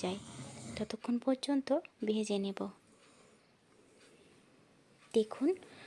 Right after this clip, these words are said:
নরমও হয়ে গেছে, একটু বাদামি বর্ণের হয়ে গেছে। এরপর আমি তুলে নিচ্ছি। ওই কড়াইয়ের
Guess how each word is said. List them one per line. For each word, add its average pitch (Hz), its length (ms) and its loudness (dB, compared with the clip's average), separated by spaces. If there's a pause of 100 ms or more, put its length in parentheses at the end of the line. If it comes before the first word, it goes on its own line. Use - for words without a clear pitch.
(300)
নরমও 220 480 2
হয়ে 226 280 0
গেছে, 226 280 -2 (280)
একটু - 160 -8
বাদামি 214 440 0 (100)
বর্ণের 214 460 2
হয়ে 214 240 2
গেছে। 214 340 -2 (640)
এরপর 220 380 0
আমি 208 280 0
তুলে 214 320 -2
নিচ্ছি। - 400 -6 (3250)
ওই 233 100 4 (120)
কড়াইয়ের 226 480 2